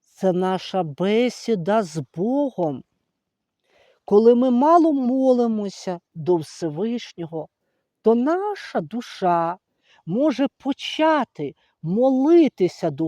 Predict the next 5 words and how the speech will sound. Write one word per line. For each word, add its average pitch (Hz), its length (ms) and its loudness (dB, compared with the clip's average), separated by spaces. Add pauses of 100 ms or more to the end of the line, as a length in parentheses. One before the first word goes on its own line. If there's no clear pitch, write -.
Господа 151 880 -6 (640)
через 165 500 -4
нашу 202 680 -6
біль. 165 600 -6 (1120)
Вірте 151 840 -2